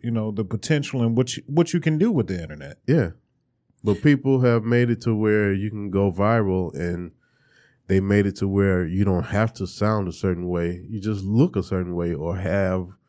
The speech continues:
Speaker 2: a certain amount of numbers.
Speaker 1: I mean, you got social media,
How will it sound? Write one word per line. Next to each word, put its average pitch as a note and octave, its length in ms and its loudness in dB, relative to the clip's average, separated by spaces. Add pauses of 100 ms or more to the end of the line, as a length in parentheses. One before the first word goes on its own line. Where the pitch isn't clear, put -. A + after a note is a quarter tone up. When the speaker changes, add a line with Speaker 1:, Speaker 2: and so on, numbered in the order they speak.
(580)
Speaker 2:
a - 60 -16
certain G2+ 280 0
amount F#2+ 280 0
of E2 80 -4
numbers. G#2 480 -4 (120)
Speaker 1:
I D#3+ 40 -4
mean, F3 160 2
you A#3+ 80 4
got F#3 180 4
social D#3+ 380 2
media, C#3 500 2